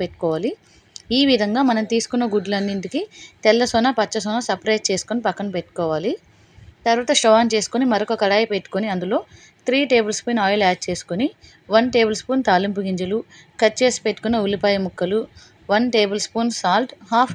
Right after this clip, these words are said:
టేబుల్ స్పూన్ పసుపును వేసుకొని లైట్ గోల్డెన్ కలర్ వచ్చేంత వరకు బాగా ఫ్రై చేసుకోవాలి. తర్వాత అందులో వన్ టేబుల్ స్పూన్ అల్లం వెల్లుల్లి పేస్ట్,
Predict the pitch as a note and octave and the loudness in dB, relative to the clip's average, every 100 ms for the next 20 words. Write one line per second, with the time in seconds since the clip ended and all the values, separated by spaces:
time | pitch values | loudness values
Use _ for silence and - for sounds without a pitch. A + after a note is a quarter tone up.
0 | A#3 G#3+ G#3 - A#3 A#3 F#3+ - G#3 A3 | 0 0 0 -4 -4 -2 -2 -4 -8 -6
1 | F#3 E3+ - F3 D4+ - - - _ G3+ | -4 -6 -8 -6 -8 -10 -20 -20 _ 4
2 | A3+ B3+ A3 G#3 A3 A#3 G#3 G3+ F#3+ F3+ | 4 4 4 6 4 2 0 0 0 -2
3 | F#3+ F#3 F#3 F3 C#4+ B3 F#3+ G#3 D#4+ G#3 | -4 -4 -4 -2 0 2 2 2 -2 -2
4 | F3 F3+ E3+ - E3 D#3+ E3 - _ _ | -2 -4 -10 -6 -6 -6 -8 -16 _ _
5 | _ _ A3 G#3+ A#3 A#3+ F#3+ F3 G#3+ G#4+ | _ _ 2 4 4 2 0 -2 -2 -4
6 | _ _ _ _ _ _ _ _ _ _ | _ _ _ _ _ _ _ _ _ _
7 | - A#3 B3 A3+ A3 A3 - C4 A3 G3+ | 2 2 4 4 2 0 -2 0 2 2
8 | G#3+ G#3+ G3 G3 F#3+ F#3+ C4 - | 2 2 0 0 -2 0 -2 -2